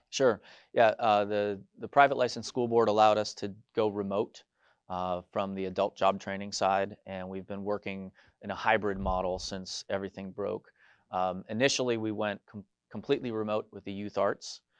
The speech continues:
um, but then we went back to in-person. We're, we're blessed with a really, you know, large, spacious areas, so we listened to the, you know, the C D C guidelines, and we've just adapted all along. Uh, we mask, we keep at a distance,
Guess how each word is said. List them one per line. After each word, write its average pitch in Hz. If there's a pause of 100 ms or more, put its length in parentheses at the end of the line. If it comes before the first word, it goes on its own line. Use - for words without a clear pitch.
(300)
um, 92
but 98
then 101
we 101
went 98
back 98
to -
in-person. 101
We're, 98 (160)
we're 110
blessed 107
with 98
a 95
really, 104 (280)
you 95
know, 87 (360)
large, 107
spacious 101
areas, 98
so 98 (280)
we 131
listened 110
to 110
the, 104
you 110
know, 101
the 98
C 107
D 107
C 110
guidelines, 98
and 107
we've 98
just 101
adapted 101
all 95
along. 104 (380)
Uh, 90
we 101
mask, 104
we 101
keep -
at 98
a 98
distance, 110